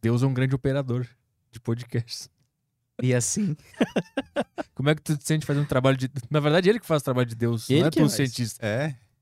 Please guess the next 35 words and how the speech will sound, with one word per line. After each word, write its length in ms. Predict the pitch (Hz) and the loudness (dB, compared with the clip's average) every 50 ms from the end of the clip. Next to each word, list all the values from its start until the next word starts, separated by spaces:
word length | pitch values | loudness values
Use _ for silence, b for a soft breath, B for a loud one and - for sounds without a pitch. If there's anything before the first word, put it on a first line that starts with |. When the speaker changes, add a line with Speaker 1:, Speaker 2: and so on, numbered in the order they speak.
| _ - | _ 0
Speaker 2:
É 60 | 208 | 2
Speaker 3:
Eu, 60 | 180 | 4
Speaker 2:
porque 200 | 185 202 - 226 | 4 4 4 6
Speaker 3:
eu 60 | 208 | 6
tô 60 | 196 | 6
Speaker 2:
ele, 140 | 175 196 247 | 6 6 4
Speaker 3:
fazendo 260 | 170 147 143 143 143 131 | 2 0 0 2 4 4
Speaker 2:
é 80 | - | 4
que 80 | 120 120 | 6 6
Speaker 3:
mini 80 | 143 165 | 6 6
Speaker 2:
ele, 100 | 165 185 | 6 6
Speaker 3:
cérebros 300 | 226 254 202 175 180 165 | 4 4 2 -2 -4 -2
aqui. 80 | 170 143 | 0 2
Speaker 2:
ele 120 | 143 165 | 2 2
que 60 | 180 180 | 2 0
tá 60 | 185 - | -2 -2
criando 260 | - 156 147 143 160 | 0 0 0 0 0
a 40 | 156 | -2
percepção 460 | - 170 - 185 175 - - 151 151 | -2 -4 -4 -4 -6 -4 -4 -2 0
da 80 | 156 | 0
realidade 360 | 156 156 147 147 139 147 143 143 | 0 0 0 0 0 0 0 0
da 80 | 156 | -2
galera 200 | 147 143 135 135 143 | -2 0 0 -2 -2
que 40 | - | -4
tá 60 | - | -6
assistindo. 300 | 165 - - 196 170 143 | -8 -6 -2 0 0 2
Speaker 1:
É 80 | 117 101 | 0 0
verdade. 340 | 101 101 107 117 117 110 | -2 -4 -4 -4 -4 -2
Speaker 2:
Porque 220 | - 131 - - 147 | 0 -2 0 0 0
a 40 | 139 | 0
nossa 240 | 139 151 180 - | 2 2 0 2
realidade 360 | 185 160 156 147 135 135 139 135 | 2 2 2 2 2 0 0 0
aqui 180 | 135 - 165 | 0 0 -2
é 80 | 180 214 | 0 2
outra. 500 | 196 165 180 185 180 - - 104 101 | 2 2 2 0 -2 -6 -6 -8 -8